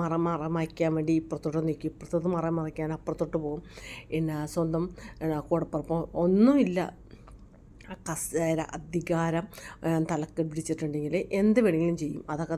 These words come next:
തന്നെയാണ് നമ്മൾ കണ്ടുപോയിട്ട്, കണ്ടു വന്നിട്ടുള്ളതും കണ്ടുപോയിട്ടുള്ളതും. ഇതൊക്കെ തന്നെ സിനിമയിൽ കാണിക്കുന്നത്. അതിൻ്റെ ചെറിയൊരു വേർഷൻ ആയിട്ട് മാത്രം സിനിമ കണ്ടാൽ മതി. പക്ഷേ ഇതൊക്കെ തന്നെ നടക്കുന്ന കാര്യം തന്നെയാണ്. അകത്ത്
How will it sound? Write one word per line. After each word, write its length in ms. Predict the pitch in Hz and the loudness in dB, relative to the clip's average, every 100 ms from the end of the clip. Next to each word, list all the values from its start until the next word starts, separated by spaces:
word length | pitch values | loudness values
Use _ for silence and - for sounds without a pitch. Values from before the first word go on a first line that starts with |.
| 165 | -2
തന്നെയാണ് 280 | 160 160 156 | -2 -2 -2
നമ്മൾ 240 | 156 156 165 165 - | -2 -2 -4 -4 -2
കണ്ടുപോയിട്ട്, 580 | 165 180 196 170 160 - - | 2 4 4 4 0 -4 -2
കണ്ടു 260 | 175 175 202 | 2 2 2
വന്നിട്ടുള്ളതും 680 | 202 170 190 190 175 175 180 | 2 0 0 0 0 -2 -2
കണ്ടുപോയിട്ടുള്ളതും. 680 | 160 160 156 160 156 147 139 - - - - | -2 0 0 0 -2 -8 -8 -14 -18 -18 -8
ഇതൊക്കെ 240 | 147 147 156 | -4 -2 0
തന്നെ 180 | 160 175 | 2 2
സിനിമയിൽ 300 | 180 175 170 175 | 2 0 0 0
കാണിക്കുന്നത്. 520 | 170 170 185 165 147 | 0 2 2 0 -2
അതിൻ്റെ 240 | 143 127 139 | -8 -6 -2
ചെറിയൊരു 320 | 170 165 170 180 | 0 0 0 0
വേർഷൻ 420 | 196 185 - 262 - | 0 0 2 0 2
ആയിട്ട് 220 | 233 240 | -2 0
മാത്രം 300 | 240 220 220 226 | 0 0 0 0
സിനിമ 160 | 196 196 | 2 2
കണ്ടാൽ 220 | 185 170 170 | 2 2 0
മതി. 160 | 160 - - - - - - - - - | -2 -4 -8 -18 -18 -20 -20 -20 -20 -12
പക്ഷേ 180 | 185 | -2
ഇതൊക്കെ 280 | 190 160 170 160 | 0 0 -4 -4
തന്നെ 200 | 156 165 - - - 170 | -2 -4 -8 -16 -8 -2
നടക്കുന്ന 420 | 160 - 170 175 | -2 0 2 4
കാര്യം 220 | 170 156 156 | 2 2 -2
തന്നെയാണ്. 300 | 147 147 139 - - - - - - | -2 -4 -6 -10 -18 -20 -20 -18 0
അകത്ത് 420 | 220 208 214 - | 2 2 0 4